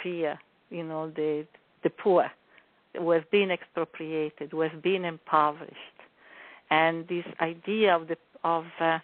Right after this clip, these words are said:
you know, witches going out at night, you know, stealing animals with magical art, or devouring animals with their magical art,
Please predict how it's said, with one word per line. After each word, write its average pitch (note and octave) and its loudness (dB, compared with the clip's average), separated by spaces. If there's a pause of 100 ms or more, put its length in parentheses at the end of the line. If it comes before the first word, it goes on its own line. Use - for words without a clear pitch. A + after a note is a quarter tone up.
(500)
you E3 -8
know, E3 -4
witches F#3+ 0 (400)
going G3 -2
out F#3+ -2
at E3+ -6
night, E3+ -4 (560)
you F3+ -14
know, D3+ -6 (280)
stealing G3+ 2
animals E3 -2 (200)
with E3 -6
magical E3+ -4
art, D3+ -2 (380)
or E3+ 4
devouring E3+ 2
animals E3 -12 (600)
with E3 -4 (200)
their E3 -4
magical E3 -8
art, D#3 -4